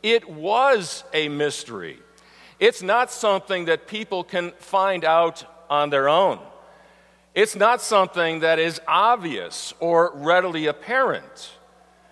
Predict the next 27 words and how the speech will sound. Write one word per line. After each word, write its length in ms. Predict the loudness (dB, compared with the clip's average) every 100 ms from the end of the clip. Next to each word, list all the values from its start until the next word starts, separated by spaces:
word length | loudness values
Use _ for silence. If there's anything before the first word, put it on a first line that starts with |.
| _ _ _ _
God 520 | 2 4 6 6 4
had 640 | 0 -8 -2 2 2 0
to 100 | -6
reveal 960 | -12 -12 -12 -14 -12 -8 -4 -4 -4 -8 -6
that 460 | -2 2 0 -2
mystery 840 | -14 -10 -10 -10 -12 -14 -16 -18 -20 _ _ _ _ _
in 180 | -4 -4 -4
order 340 | -2 0 0
to 220 | -2 -10
make 380 | -8 -6 -6 -6
it 200 | -8 -8
known. 460 | -12 -4 -4 -4 -10 -20 _ _ _ _ _ _ _ _ _ _ _ _ _ _ _ _ _
And 180 | -6 -6
when 140 | -8
we 120 | -8
look 400 | -8 -6 -6 -8
into 220 | -12 -8 -8
the 200 | -6 -6
Old 220 | -6 -8
Testament, 760 | -10 -10 -8 -16 -20 -20 -20 _ _ _ _ -12
we 200 | -10 -8
see 340 | -8 -6 -8
God 480 | 0 2 4 0 -2
slowly 880 | -12 -12 -8 -4 -2 -2 -6 -10 -6
but 260 | -4 -4
surely, 960 | -6 -14 -12 -6 -4 -4 -4 -6 -8 -10
consistently 1300 | -10 -8 -6 -8 -6 -6 -6 -8 -10 -10 -10 -10 -10